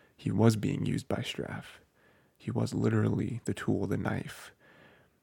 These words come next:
You know, and so maybe that's the only type of love that he knows, and so he just kind of brings that to everyone else's situation.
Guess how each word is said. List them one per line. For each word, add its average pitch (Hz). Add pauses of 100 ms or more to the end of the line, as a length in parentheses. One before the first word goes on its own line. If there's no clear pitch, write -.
(260)
You 110
know, 107
and 110
so 110
maybe 104
that's 101
the -
only 101 (220)
type -
of 98
love 101
that 110
he 98
knows, 107
and 107
so 104
he 139
just 104
kind 98
of - (2000)
brings 104
that 104
to 110
everyone 101
else's 104
situation. -